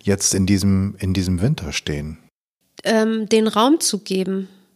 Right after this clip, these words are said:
Speaker 2: als Team weiterzuwachsen, aber auch als Einzelperson weiterzuwachsen. Also wir haben mit einer, mit einem Team einen, ähm, fünf Wochen Workshop gemacht,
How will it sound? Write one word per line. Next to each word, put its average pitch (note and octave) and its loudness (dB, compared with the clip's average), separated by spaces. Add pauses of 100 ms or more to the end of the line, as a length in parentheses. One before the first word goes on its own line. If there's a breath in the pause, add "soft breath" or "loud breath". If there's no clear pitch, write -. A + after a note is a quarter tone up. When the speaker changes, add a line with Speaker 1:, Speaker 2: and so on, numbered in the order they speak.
(100)
Speaker 2:
als G3+ -2
Team A#3+ 2
weiterzuwachsen, A3 0
aber G3+ 0
auch - -6
als - -4
Einzelperson G3 0
weiterzuwachsen. F#3 -2
Also F#3+ 0
wir F#3+ 2
haben G3 2 (420 loud breath)
mit G#3 -2
einer, A#3+ 2
mit G#3+ -4
einem A#3+ 2
Team A#3+ 2
einen, A3 -2
ähm, G#3+ -4
fünf B3 0
Wochen A#3+ 2 (360 loud breath)
Workshop A3+ 2
gemacht, G#3+ 0